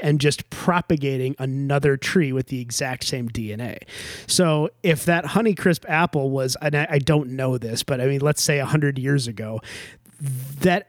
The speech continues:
apple has not been able to evolve in a hundred years. It is exactly the same. And thus we see so many problems with, like, fruit trees, because most fruit trees are, fruit trees are propagated in this way because the seeds won't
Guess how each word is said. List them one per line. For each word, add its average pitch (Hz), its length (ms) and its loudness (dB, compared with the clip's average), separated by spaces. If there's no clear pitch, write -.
apple 208 280 4
has 151 220 4
not 156 220 2
been 151 120 2
able 143 220 2
to 147 260 4
evolve 120 760 -2
in 139 120 0
a 123 60 -4
hundred 131 380 0
years. 123 320 -6
It 143 120 0
is 131 120 0
exactly 131 560 0
the 113 100 -6
same. 107 460 -2
And 147 300 0
thus 170 260 4
we 165 120 4
see - 260 2
so 165 280 2
many 156 180 0
problems 151 720 0
with, 135 240 -2
like, 123 240 -8
fruit - 460 0
trees, 110 680 -6
because 135 280 0
most 165 240 2
fruit 165 260 2
trees 143 240 0
are, 123 100 -8
fruit - 260 0
trees 151 300 0
are 131 80 -2
propagated 156 640 2
in 190 120 4
this 185 160 2
way 202 160 4
because 135 320 -2
the 127 80 -4
seeds 160 360 0
won't 139 240 -4